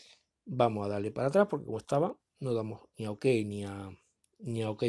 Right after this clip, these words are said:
para todas las fotografías, porque ya lo teníamos de esa manera. Entonces ya más o menos tenemos el vídeo casi terminado, nos falta la, la música, donde hemos utilizado gran cantidad de herramientas.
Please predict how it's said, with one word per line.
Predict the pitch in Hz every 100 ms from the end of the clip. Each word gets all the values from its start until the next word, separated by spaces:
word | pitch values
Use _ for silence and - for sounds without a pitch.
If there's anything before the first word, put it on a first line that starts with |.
| -
para | 110
todas | 113 196 269 - _ _ _ _ _ _ _ _ _ _ _ -
las | 110 110 107 107 107 - -
fotografías, | - 107 117 - 254 277 - - _
porque | 120 -
ya | 123
lo | 117
teníamos | 101 98 113
de | -
esa | 117
manera. | 139 202 240 247 _ - _ _ _ - - _ _ _ _ _
Entonces | 156 151 190 190
ya | 185
más | 185 170
o |
menos | 185 185
tenemos | 156 165 180 139 - _
el | - 143
vídeo | 165 165
casi | - - 143
terminado, | 135 139 208 196
nos | 123 -
falta | 131 147
la, | 135 120 - -
la | 117
música, | 165 - - - - _ _ _ _ -
donde | 120 135
hemos | 160
utilizado | 170 151 160 208 208 _ -
gran | 139 156
cantidad | 151 127 - 120 117
de | 113 113 -
herramientas. | 110 131 220 214 214 233